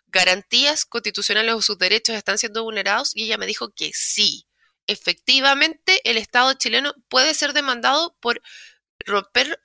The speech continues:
los, em, las garantías de los niños, ¿ya? Eso existe, o sea, es un, más allá de si está o cómo está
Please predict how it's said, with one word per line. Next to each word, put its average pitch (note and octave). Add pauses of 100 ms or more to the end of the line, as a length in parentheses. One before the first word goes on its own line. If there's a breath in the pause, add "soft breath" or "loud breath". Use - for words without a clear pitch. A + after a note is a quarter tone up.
los, A3 (120)
em, F#3 (540)
las F#3
garantías G3
de F#3+
los F3+
niños, - (100)
¿ya? - (440 loud breath)
Eso -
existe, -
o -
sea, - (360 soft breath)
es -
un, A#3+
más C4
allá C#4
de D4+
si C4
está D4+
o B3
cómo D4
está D4+